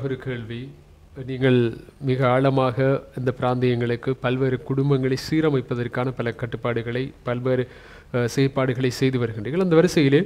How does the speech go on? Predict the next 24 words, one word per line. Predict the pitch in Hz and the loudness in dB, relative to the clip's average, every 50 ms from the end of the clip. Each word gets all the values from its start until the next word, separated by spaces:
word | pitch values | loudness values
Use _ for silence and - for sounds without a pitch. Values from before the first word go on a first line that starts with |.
| - - - - - - | 0 -8 -20 -16 -6 0
ஒரு | 156 170 180 | 2 2 2
சிறந்த | - - 208 220 247 226 170 | 4 4 4 4 6 6 6
குடும்பம் | 139 143 143 135 117 117 104 - - - - - - - - _ - - - - - - | 6 6 4 4 4 0 -2 -6 -10 -20 -20 -20 -20 -20 -20 _ -20 -20 -20 -20 -10 -2
எப்பிரதேசத்தில் | - 135 143 147 147 202 196 185 196 190 180 - 175 175 - 190 175 | 0 0 0 2 2 2 6 6 6 6 6 4 -2 0 0 -2 0
கட்டியெழுப்பப்பட | - 160 151 143 160 175 165 151 143 131 113 - 123 120 120 | 0 -2 -2 0 2 2 2 4 2 0 -2 0 0 0 0
வேண்டும் | 117 120 117 110 110 - - - _ - - - | 0 -2 -4 -4 -6 -8 -10 -18 _ -20 -16 -10
என்பது | - 123 123 127 127 135 | -6 -4 -2 -2 -2 -2
மிக | 135 131 120 151 | -2 -2 -2 -2
முக்கியமான | 147 135 143 - 135 120 120 117 113 | -4 -4 -2 -2 -2 -2 -2 -2 -2
ஒரு | 113 110 113 | -4 -6 -6
துணி. | - 120 113 110 98 - | -8 -6 -8 -8 -8 -6
ஆனால் | - 120 135 147 151 160 160 156 - - - - - - - - - | -4 -2 0 0 0 -2 -4 -8 -14 -20 -20 -20 -20 -20 -10 -2 2
எ-, | 127 151 170 160 | 4 6 6 6
அஹ், | 143 135 131 131 131 131 - - - - - - _ | 6 4 4 4 2 0 -2 -8 -20 -20 -20 -12 _
எமது | - 143 143 160 160 156 147 147 | 2 2 4 4 4 2 2 4
உறவு | 160 185 214 226 | 6 6 6 6
வகைகள் | 214 208 180 185 180 175 190 | 6 4 4 4 2 4 4
எவ்வாறு | 185 175 175 196 202 185 160 | 2 4 4 4 4 4 4
வளர்க்கப்பட | 147 143 151 180 190 - 190 160 156 147 135 | 2 4 4 4 2 0 -2 0 2 2 2
வேண்டும் | 127 131 127 123 117 | 2 0 -2 -2 -4
என்பதும் | 120 117 110 117 117 143 156 147 | -4 -4 -4 -6 -4 -4 -4 -2
இதில் | 127 127 117 | -2 -2 -2
இருக்கக்கூடிய | 120 120 123 123 127 120 - 120 120 123 123 | -2 -4 -4 -6 -8 -8 -6 -4 -4 -2 -4
மிக | 120 120 113 120 117 | -4 -4 -6 -6 -8